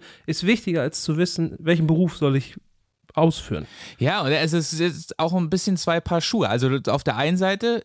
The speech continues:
Speaker 2: kannst du, geht es halt auch einfach darum, dass du dein Potenzial auf die Strecke bringst. Das ist ein guter Gedanke, den richtigen Beruf zu wählen. Aber wenn es um deine Berufung als Christ geht, dann geht es um die Berufung,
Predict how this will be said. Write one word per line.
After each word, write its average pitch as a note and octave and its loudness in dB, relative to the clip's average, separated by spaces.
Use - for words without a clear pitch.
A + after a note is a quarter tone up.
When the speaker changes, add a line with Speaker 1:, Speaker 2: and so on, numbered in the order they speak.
Speaker 2:
kannst D3+ -2
du, C#3 -2
geht C#3+ 0
es C#3+ -6
halt C#3+ 0
auch C3 -2
einfach B2+ 0
darum, A#2+ 2
dass C3 2
du C3+ -2
dein A#2 2
Potenzial B2 0
auf C#3+ -4
die - -10
Strecke A#2 -2
bringst. F3 0
Das B2 0
ist - -2
ein A#2 2
guter C#3+ 2
Gedanke, A#2 0
den C3 2
richtigen A#2+ 0
Beruf G#2+ 0
zu E3 -2
wählen. F#3+ 4
Aber C#3+ 0
wenn D3 0
es C#3+ 0
um C3 0
deine B2+ 0
Berufung C#3 0
als D3+ -2
Christ - -2
geht, C#3+ 2
dann C3 -2
geht D#3+ 0
es F3 -2
um D3 2
die C3+ 2
Berufung, G3+ 0